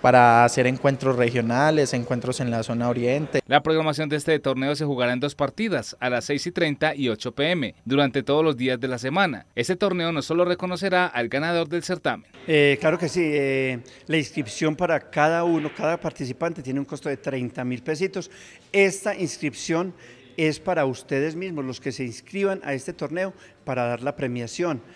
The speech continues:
Speaker 3: Eh, acá se está premiando el primero, el segundo, el tercer lugar, el cuarto lugar,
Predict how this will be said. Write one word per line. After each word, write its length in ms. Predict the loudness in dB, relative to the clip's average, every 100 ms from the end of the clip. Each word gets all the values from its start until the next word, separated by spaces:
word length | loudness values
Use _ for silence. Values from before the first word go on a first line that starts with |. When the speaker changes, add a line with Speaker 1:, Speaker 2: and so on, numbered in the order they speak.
| -20 -20 -20 _ _
Speaker 3:
Eh, 360 | -2 2 4 2
acá 240 | 0 -2
se 120 | -4 -4
está 180 | -6
premiando 640 | -4 -2 0 0 -2 -4 -4
el 140 | -8
primero, 640 | -6 -4 0 2 2 0 -4
el 100 | -8
segundo, 540 | -8 -4 -4 -2 -2
el 100 | -2
tercer 400 | -4 -6 -4 -4
lugar, 300 | -2 0 0
el 100 | -2
cuarto 460 | 0 4 4 2 -2
lugar, 420 | 0 2 0